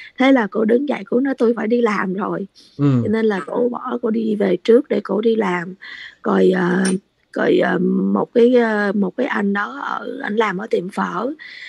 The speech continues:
Speaker 1: với một người ở đạo Công giáo thì họ dự, ờ, suốt cái buổi thờ phượng Chúa.
Speaker 2: Ừ.
Speaker 1: Thì, ờ, cảm ơn Chúa thì trong những tuần lễ qua thì hội thánh Chúa cũng có đi ra để,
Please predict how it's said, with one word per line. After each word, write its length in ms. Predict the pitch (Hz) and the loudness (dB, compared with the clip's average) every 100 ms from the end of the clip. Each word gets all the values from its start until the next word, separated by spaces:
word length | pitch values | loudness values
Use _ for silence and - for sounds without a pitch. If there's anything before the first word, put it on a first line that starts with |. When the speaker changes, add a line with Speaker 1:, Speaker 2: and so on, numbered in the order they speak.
| - - | -10 4
Speaker 1:
với 120 | 254 | 8
một 180 | 220 196 | 8 6
người 200 | 220 196 | 4 4
ở 100 | 196 | 4
đạo 180 | - - | 0 -2
Công 160 | - 220 | 0 4
giáo 260 | 220 226 294 | 4 4 4
thì 140 | 226 | 4
họ 180 | 185 185 | 2 0
dự, 340 | 190 - 190 208 | 4 4 4 4
ờ, 280 | 202 202 202 | 2 0 0
suốt 240 | - 254 294 | 4 4 4
cái 120 | 277 | 0
buổi 300 | 202 208 233 | 2 2 2
thờ 180 | 233 185 | 0 -4
phượng 160 | - 175 | -2 0
Chúa. 320 | - 226 269 330 _ - - | 6 6 6 2 _ -20 -10
Speaker 2:
Ừ. 60 | 240 233 220 | -8 -4 4
Speaker 1:
Thì, 200 | 208 185 | 8 8
ờ, 260 | 180 190 190 | 6 0 -4
cảm 200 | - 226 | 0 2
ơn 120 | 240 226 | 2 4
Chúa 260 | 247 262 | 4 4
thì 120 | 294 220 | 4 2
trong 200 | 240 220 | 2 0
những 180 | 226 247 | 0 0
tuần 380 | 240 190 185 185 | -2 -4 -4 -2
lễ 260 | 196 220 | 0 0
qua 360 | - 220 214 214 | 2 2 2 0
thì 140 | 190 196 - - - | -4 -4 -10 -20 -8
hội 140 | 202 190 | -4 -2
thánh 240 | 208 262 - | 0 0 2
Chúa 220 | 262 285 | 2 2
cũng 240 | 254 226 | 2 0
có 220 | 247 247 | 0 0
đi 200 | 247 226 | 4 4
ra 420 | 226 226 220 220 233 - - - | 4 2 4 0 -2 -10 -20 -6
để, 280 | 240 185 | 2 4